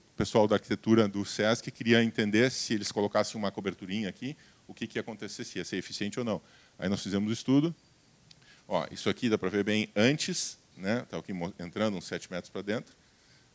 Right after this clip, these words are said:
né? E depois, até foi mais eficiente do que eu, que eu pensei. E nós achamos uma inclinação da placa aqui em torno de cinco graus.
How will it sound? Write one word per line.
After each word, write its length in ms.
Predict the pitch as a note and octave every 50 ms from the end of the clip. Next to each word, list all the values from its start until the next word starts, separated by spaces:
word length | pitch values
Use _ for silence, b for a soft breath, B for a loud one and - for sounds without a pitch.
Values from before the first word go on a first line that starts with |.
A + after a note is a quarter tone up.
| _ -
né? 200 | F#2 G2 - - - -
E 460 | - G#2+ A2 A2 A#2 A#2 A#2 A#2+ A#2+ -
depois, 560 | G2+ B2+ C3+ - - A#2 G#2 F#2+ - - - -
até 140 | - F2+
foi 160 | - - G2+ F#2
mais 220 | G2 F#2+ F#2 G2+
eficiente 340 | G2 - - F#2+ F#2 - -
do 80 | -
que 100 | - -
eu, 100 | F#2+ F#2 - _ _ - -
que 60 | -
eu 60 | -
pensei. 320 | - G#2+ G2 - F#2 E2 E2
E 100 | F#2 F#2
nós 180 | F#2+ F#2 F2+
achamos 300 | G2 - - A2+ A2+ G#2+
uma 260 | G#2 A2+ A2+ A2+ G2 B B B B B B B -
inclinação 540 | G#2+ G2+ - A2 G#2+ G2 F#2 - A#2 A2 G#2+
da 100 | G#2 F#2+
placa 340 | - - G2+ G2 G2+ - G2
aqui 240 | F2+ - - G#2+
em 80 | A2 A2
torno 200 | G2 G2+ G2 G#2+
de 60 | G2 -
cinco 280 | - - G2+ - A#2+
graus. 460 | G2+ F2+ E2 D2+ - - - - -